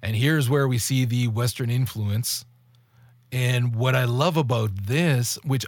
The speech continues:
I actually didn't pick up on, wh-, and I've seen it enough times, you think I would have, but by the end of the film, if you allow yourself to become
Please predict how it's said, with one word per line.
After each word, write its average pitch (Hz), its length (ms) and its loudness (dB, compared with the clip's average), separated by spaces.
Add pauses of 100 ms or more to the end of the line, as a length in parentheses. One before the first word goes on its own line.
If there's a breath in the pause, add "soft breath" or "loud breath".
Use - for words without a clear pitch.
I 160 180 2
actually 135 340 2
didn't 135 220 2
pick 151 200 -2
up 196 180 -4
on, 90 320 -2 (420 loud breath)
wh-, 117 180 0
and 117 160 0
I've 110 100 -2
seen 196 200 0
it 220 40 0
enough 107 220 0
times, 147 260 0
you 98 80 -2
think 170 220 -4
I 98 40 -4
would 143 180 0
have, 101 100 -2
but 117 140 -6 (600 loud breath)
by 139 300 2
the 139 260 -2
end 180 220 -2
of 254 80 -10
the 226 80 -2
film, 117 520 0 (1080 soft breath)
if 147 240 0
you 160 220 4
allow 131 400 2
yourself 151 480 -2
to 131 80 -2
become 120 560 0